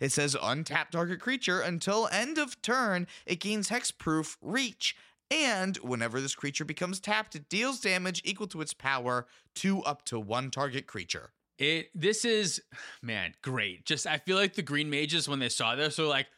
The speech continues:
Speaker 2: "Holy fuck, you put that much text on a card?" Like,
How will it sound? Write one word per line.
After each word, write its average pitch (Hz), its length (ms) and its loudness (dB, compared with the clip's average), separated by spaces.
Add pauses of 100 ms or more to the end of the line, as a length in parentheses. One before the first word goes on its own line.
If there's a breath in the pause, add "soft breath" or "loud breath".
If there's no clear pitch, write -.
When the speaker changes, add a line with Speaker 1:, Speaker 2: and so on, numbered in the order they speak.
(160 soft breath)
Speaker 2:
"Holy 285 400 4
fuck, - 380 4
you 233 60 0
put - 240 0
that 285 220 4
much 269 260 0
text 247 320 0
on 254 100 2
a 196 60 0
card?" 233 440 2
Like, 170 300 0